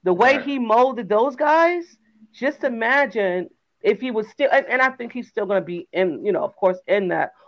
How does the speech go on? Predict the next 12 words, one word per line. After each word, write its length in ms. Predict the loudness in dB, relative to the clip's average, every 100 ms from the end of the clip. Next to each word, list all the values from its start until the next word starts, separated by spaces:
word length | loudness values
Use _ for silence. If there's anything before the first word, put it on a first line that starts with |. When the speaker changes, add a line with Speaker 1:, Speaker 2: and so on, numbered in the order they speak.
| -4
Speaker 1:
when 140 | -2
it 100 | -2
comes 320 | -2 -6 -6 -6
to 100 | -4
Bernard, 520 | -2 -2 0 0 -2
it 120 | -4 -8
comes 320 | -8 -8 -12
to, 400 | -12 -8 -8 -6
uh, 300 | -4 -2 -4 -8 _ _ _
uh, 220 | -2 -2 -2
Williams. 580 | 0 2 2 -2 -6
I, 120 | 0